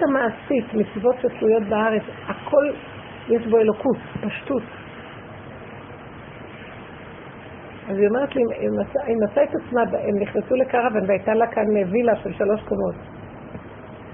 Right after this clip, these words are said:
נכנסו לקרוון כזה, אמרת לי, חצי מהרהיטים לא הבאנו, כלום לא הבאנו. ואני, אני לא צריכה לנקות,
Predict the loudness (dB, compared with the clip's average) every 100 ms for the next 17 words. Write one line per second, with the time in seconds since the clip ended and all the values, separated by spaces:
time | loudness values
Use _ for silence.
0 | -14 -10 -6 -2 0 0 4 2 4 2
1 | 2 0 -2 -2 0 0 0 -4 -6 -4
2 | -4 0 0 4 2 2 2 4 4 2
3 | 0 2 4 4 4 2 0 -4 -10 -14
4 | -14 -12 -2 2 2 0 -4 -10 -6 -6
5 | -2 2 4 2 0 0 0 -2